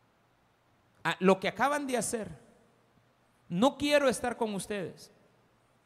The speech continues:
porque me los voy a acabar en un instante. Y en un momento, en un segundo, les puedo quitar la vida a todos. No necesito un terremoto, no necesito que se los trague la tierra.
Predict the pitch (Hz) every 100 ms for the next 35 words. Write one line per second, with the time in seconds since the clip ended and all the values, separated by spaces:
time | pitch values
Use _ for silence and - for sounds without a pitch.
0 | _ _ _ 175 170 175 175 165 185 208
1 | 196 165 165 190 185 - 196 220 226 190
2 | 160 160 139 - - _ _ _ _ _
3 | _ _ _ _ _ _ _ _ _ _
4 | 170 180 196 269 349 311 208 196 262 254
5 | - 180 240 320 - 220 196 269 254 156
6 | 143 - _ _ _ - 156 - 202 214
7 | 208 190 220 214 202 185 214 196 208 175
8 | - - - - _ _ _ _ 156 196
9 | 240 226 208 - 247 - 240 226 - -
10 | - _ _ - 226 226 196 151 160 170
11 | 233 269 247 208 214 214 175 208 202 196
12 | 170 160 - 185 175 156 - 196 180 147
13 | -